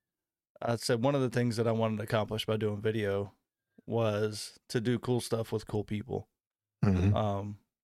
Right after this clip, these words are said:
Speaker 1: and then so far, I've done some cool stuff with cool people, but I still got a long way to go.
Speaker 2: Yeah.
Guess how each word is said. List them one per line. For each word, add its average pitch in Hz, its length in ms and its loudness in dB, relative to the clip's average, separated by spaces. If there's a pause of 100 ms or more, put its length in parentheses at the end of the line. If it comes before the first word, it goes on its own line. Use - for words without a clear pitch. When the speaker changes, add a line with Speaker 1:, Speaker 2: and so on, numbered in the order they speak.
(800)
Speaker 1:
and 127 160 2
then 127 180 2
so 147 200 4
far, 139 480 4 (240)
I've 139 160 2
done 180 160 4
some 165 220 0
cool 165 180 0
stuff 160 240 0
with 123 140 -4
cool 147 140 0
people, 139 300 -2
but 123 140 2
I 131 60 2
still 185 160 -4
got 160 120 2
a 117 40 2
long 110 180 0
way 101 120 -2
to 98 100 -4
go. 101 240 -4 (540)
Speaker 2:
Yeah. 120 160 6